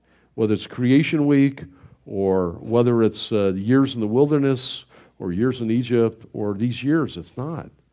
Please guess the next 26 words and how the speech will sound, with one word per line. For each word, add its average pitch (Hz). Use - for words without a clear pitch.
Uh, 85
and 110
here's 165
the 127
exact 139
timing. 156
God 131
has 120
created 143
time 151
and 98
has 110
a 113
decree 107
and 123
counsel 135
and 120
works 139
within 170
time. 185
I 117
mean, 135
I 127
think 151
about, 139
uh, 135